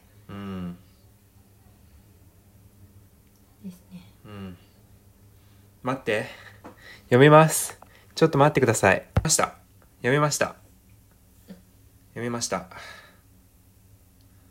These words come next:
Speaker 2: 疲れ果ててる。<laughs> 疲れ果ててる。あ、うち素晴らしいとしか言えなくなった。もしかして。
Speaker 1: いや、素晴らしいね。
Speaker 2: <laughs> 素晴らしいねしか言われない。
Speaker 1: 素晴らしいわ。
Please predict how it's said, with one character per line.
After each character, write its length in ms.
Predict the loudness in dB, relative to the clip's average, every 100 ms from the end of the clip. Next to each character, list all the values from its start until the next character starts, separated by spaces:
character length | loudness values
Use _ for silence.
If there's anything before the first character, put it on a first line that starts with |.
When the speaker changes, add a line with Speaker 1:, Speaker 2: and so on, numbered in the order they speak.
| _ _ _ _ -20 -20 -20 -20 -20 -20
Speaker 2:
疲 280 | -16 -14 -12
れ 80 | -14
果 80 |
て 140 | -12 -12
て 160 | -10
る。 120 | -10 -12
<laughs> 1120 | -20 -20 -16 -14 -10 -10 -10 -12 -20 -20 -20
疲 240 | -16 -14
れ 160 | -10 -8
果 80 | -10
て 160 | -12
て 300 | -16 -10 -8
る。 260 | -8 -12 -14
あ、 120 | -12 -10
う 60 |
ち 160 | -10 -12
素 140 | -12
晴 140 | -8 -8
ら 80 | -8
し 100 | -10
い 60 |
と 80 | -12
し 100 | -12
か 60 | -8
言 100 | -8
え 20 |
な 120 | -8
く 80 | -12
な 80 | -18
っ 40 | -14
た。 100 | -10
も 160 | -10
し 120 | -10
か 120 | -10 -12
し 100 | -14
て。 120 | -10
Speaker 1:
い 20 |
や、 600 | -8 -6 -8 -10 -12 -14
素 120 | -10
晴 100 | -8
ら 100 | -6
し 100 | -8
い 20 | -10
ね。 180 | -10 -8
Speaker 2:
<laughs> 560 | -8 -10 -12 -16 -16
素 60 | -12
晴 60 |
ら 120 | -8 -8
し 160 | -10
い 100 | -8
ね 200 | -8 -8
し 80 | -10
か 80 | -12
言 100 | -8
わ 60 | -6
れ 100 | -6
な 60 |
い。 60 | -10
Speaker 1:
素 160 | -14
晴 0 |
ら 0 |
し 20 | -14
い 40 |
わ。 160 | -14